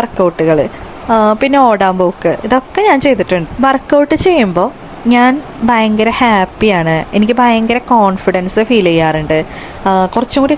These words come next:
കാര്യങ്ങളൊക്കെ ചെയ്യാൻ എനിക്ക് പറ്റും എന്നൊക്കെ തോന്നാറുണ്ട്. അതുകൊണ്ടാണ് ഞാൻ ഈ വർക്കൗട്ടിൻ്റെ പിന്നാലെ പോകുന്നത്. പിന്നെ നൈസായിട്ടൊന്ന്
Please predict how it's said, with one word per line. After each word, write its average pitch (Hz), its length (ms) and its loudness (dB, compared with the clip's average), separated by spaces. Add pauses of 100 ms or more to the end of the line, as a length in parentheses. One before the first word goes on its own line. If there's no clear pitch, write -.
കാര്യങ്ങളൊക്കെ 220 520 0
ചെയ്യാൻ 214 300 2
എനിക്ക് 208 260 -2
പറ്റും 208 340 -2 (260)
എന്നൊക്കെ 269 360 0
തോന്നാറുണ്ട്. 160 520 0 (380)
അതുകൊണ്ടാണ് 285 480 2 (120)
ഞാൻ 254 160 2
ഈ - 100 2
വർക്കൗട്ടിൻ്റെ 214 560 0
പിന്നാലെ 208 480 2
പോകുന്നത്. 180 400 0 (420)
പിന്നെ 156 320 0 (320)
നൈസായിട്ടൊന്ന് 269 680 2